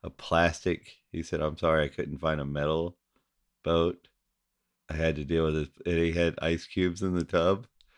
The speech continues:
He's like, "See, it can't even <laughs> sink a, a plastic boat." <laughs> He was, like, smashing it in the ice cubes, <laughs> you know?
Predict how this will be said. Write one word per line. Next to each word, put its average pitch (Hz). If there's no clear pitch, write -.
He's 92
like, 92
"See, 113
it 104
can't 110
even 104
<laughs> -
sink 113
a, 101
a 87
plastic 98
boat." 80
<laughs> -
He -
was, 120
like, 147
smashing 95
it 95
in 98
the 87
ice 104
cubes, 139
<laughs> -
you 135
know? 208